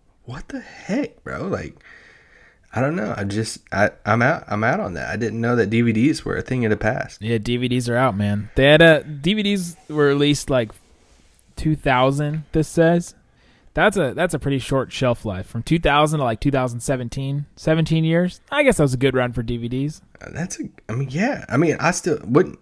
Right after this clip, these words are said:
Speaker 1: would you still consider, like, Blu-ray a D V D?
Speaker 2: Yeah. Yeah, it's the, it's the, i-,
Speaker 1: Yeah.
Speaker 2: it's the format or, like, the medium of it. Yeah, I
Speaker 1: I
Speaker 2: haven't,
Speaker 1: like
Speaker 2: I haven't
Speaker 1: owning
Speaker 2: bought
Speaker 1: a
Speaker 2: a
Speaker 1: movie.
Speaker 2: D V D ever. I, well, that's not true. I bought, okay, <laughs> I bought a D V D because it comes with the digital copy on it.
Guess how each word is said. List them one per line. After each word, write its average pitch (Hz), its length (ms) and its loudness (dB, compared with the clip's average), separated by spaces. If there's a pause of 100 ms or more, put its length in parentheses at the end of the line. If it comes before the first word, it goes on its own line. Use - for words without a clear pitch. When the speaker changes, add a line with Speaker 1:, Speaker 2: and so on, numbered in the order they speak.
Speaker 1:
would 120 200 0
you 117 80 -2
still 139 220 4
consider, 127 320 0
like, 95 240 0
Blu-ray 123 440 4
a 107 80 4
D 107 160 0
V 107 100 -2
D? 123 340 -2
Speaker 2:
Yeah. 160 160 -2 (220)
Yeah, 135 260 0
it's 143 220 -4
the, 147 180 -2
it's 151 140 -4
the, 160 160 4
i-, 131 60 4
Speaker 1:
Yeah. 151 260 -2
Speaker 2:
it's 147 140 -2
the 143 100 -4 (240)
format 127 500 -2
or, 127 100 -4
like, 120 200 -4
the 120 80 -4
medium 110 540 -6
of 87 160 -10
it. - 120 -18 (600)
Yeah, 156 140 4
I 123 40 4
Speaker 1:
I 143 80 6
Speaker 2:
haven't, 170 180 6
Speaker 1:
like 160 100 0
Speaker 2:
I 143 120 2
haven't 202 100 6
Speaker 1:
owning 160 140 6
Speaker 2:
bought 151 160 6
Speaker 1:
a - 20 4
Speaker 2:
a - 20 4
Speaker 1:
movie. 139 140 2
Speaker 2:
D 135 60 2
V 131 120 -2
D 127 240 -2
ever. 120 300 -6
I, 139 120 -2
well, 214 360 2
that's 202 180 0
not 139 140 -2
true. 104 280 -4
I 147 120 -2
bought, 180 280 0 (240)
okay, 131 320 -2 (160)
<laughs> 123 160 2
I 165 120 0
bought 185 260 2
a - 20 -4
D 196 180 -2
V 180 100 -2
D 147 240 2
because 165 420 2
it 165 100 -6
comes 160 300 2
with 139 120 0
the 131 60 0
digital 131 360 0
copy 127 420 -4
on 101 160 -6
it. 92 140 -14